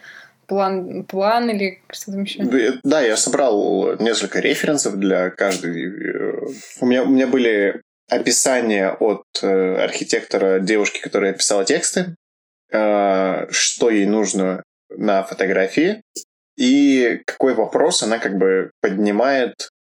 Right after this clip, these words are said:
Speaker 2: э, данным архитектурным-культурным явлением.
Speaker 1: Клёво.
Speaker 2: И я как-то пытался это передать. То есть, э, например, Купчино, да, и там был вопрос, э, что, вот,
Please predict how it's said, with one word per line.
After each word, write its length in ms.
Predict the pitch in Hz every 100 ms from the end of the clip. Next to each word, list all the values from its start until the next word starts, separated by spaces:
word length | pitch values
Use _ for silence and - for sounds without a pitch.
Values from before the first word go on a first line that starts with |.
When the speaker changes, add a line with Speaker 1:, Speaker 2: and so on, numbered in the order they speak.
| _
Speaker 2:
э, 680 | - 104 95 95 92 92 85
данным 640 | 98 98 117 113 104 101 - _ _ _ -
архитектурным-культурным 2250 | 113 - 104 - 131 120 107 98 98 _ - - 101 101 - - 95 - - 104 98
явлением. 600 | 95 101 110 95 95 92 _ _
Speaker 1:
Клёво. 520 | - 262 262 233 277 -
Speaker 2:
И 80 | 220
я 140 | 269
как-то 260 | - 170 147
пытался 360 | - 135 143
это 120 | 131 -
передать. 500 | 120 110 92 - -
То 80 | 104
есть, 440 | 98 - - - - _ -
э, 140 | - 98
например, 380 | 101 120 110 92
Купчино, 480 | - - 107 92 - _ - -
да, 300 | 101 104 123
и 120 | - 104
там 200 | 123 131
был 100 | 110
вопрос, 540 | 110 - 98 - -
э, 440 | - 98 95 95 92 - -
что, 960 | - - - - _ 147 147 123 -
вот, 220 | 110 117